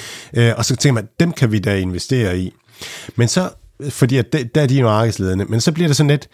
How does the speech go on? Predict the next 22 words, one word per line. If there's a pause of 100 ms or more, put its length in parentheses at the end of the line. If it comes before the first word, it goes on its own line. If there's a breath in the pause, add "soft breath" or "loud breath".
(320 loud breath)
at, (240)
at,
øh,
Marvell
og
Broadcom
og
Nvidia, (280 loud breath)
de
vil
gerne
levere
nogle
chips,
hvor
at,
at (120)
nogle
af
de
løsninger,
som,